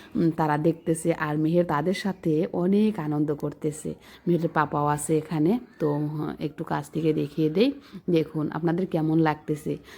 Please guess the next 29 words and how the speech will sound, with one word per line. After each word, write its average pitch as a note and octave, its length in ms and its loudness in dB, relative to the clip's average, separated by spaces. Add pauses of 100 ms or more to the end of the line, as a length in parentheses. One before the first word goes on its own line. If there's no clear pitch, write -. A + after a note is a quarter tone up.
(140)
এই E3 180 4
জিরাফটা। D#3 520 -2 (200)
ভালো D#3 180 2
লাগলে D#3+ 260 2
কিন্তু D#3 260 -2
একটা E3 240 -2
লাইক C#3+ 320 -4
করে C#3+ 180 -2
যাবেন। C#3+ 340 -4 (420)
আর D#3+ 300 2 (1040)
আমার F#3 300 4
ভিডিওর F3 360 2
যদি D#3+ 260 -2
কোনো F#3 280 2
একটা G3+ 380 -2
অংশ D#3+ 300 0
ভালো D#3+ 300 0
লাগে D3+ 280 0
আপনাদের, D3+ 460 -2 (220)
আপনারা D#3 220 -6
কিন্তু D#3+ 280 -2
অবশ্যই D#3+ 720 0 (100)
আমাকে D#3 480 -2 (440)
লাই-, D3 260 0
আহ, D#3 220 2
লাইক, D3 380 0
শেয়ার D3+ 320 -2
করে D3+ 220 2
জানাবেন, D3 500 0